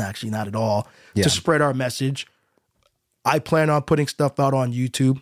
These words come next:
Speaker 1: Not the videos yet, but at least the podcast being listenable, right? Apple Podcasts, Google Podcasts, wherever your pod-, whatever your podcatcher is,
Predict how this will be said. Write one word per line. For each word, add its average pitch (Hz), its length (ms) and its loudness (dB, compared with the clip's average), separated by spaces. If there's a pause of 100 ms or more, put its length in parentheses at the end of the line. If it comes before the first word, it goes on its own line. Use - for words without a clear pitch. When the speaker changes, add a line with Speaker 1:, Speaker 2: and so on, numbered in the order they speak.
Speaker 1:
Not 208 200 4
the 170 60 -2
videos 151 500 4
yet, 151 260 0
but 139 100 -2
at 120 60 -2
least 151 340 0
the 123 80 -2
podcast 131 720 -2
being 135 280 0
listenable, 135 840 2 (680)
right? 139 240 0 (420)
Apple 160 320 2
Podcasts, 131 680 -2 (140)
Google 185 300 4
Podcasts, 131 760 -2 (520)
wherever 156 300 4
your 151 240 2
pod-, 170 380 0
whatever 196 260 2
your 143 140 2
podcatcher 143 680 -2
is, 165 220 0